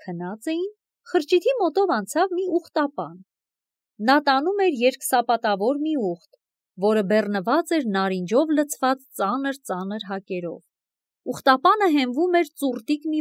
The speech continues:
ոսկի։ Տեսնելով հիանալի տաշած հոնափայտը, նա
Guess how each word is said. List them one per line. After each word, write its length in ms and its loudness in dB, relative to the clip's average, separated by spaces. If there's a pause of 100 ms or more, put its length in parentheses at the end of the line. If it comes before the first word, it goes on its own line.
ոսկի։ 420 -2 (640)
Տեսնելով 560 4
հիանալի 560 4
տաշած 420 0
հոնափայտը, 640 0 (440)
նա 160 6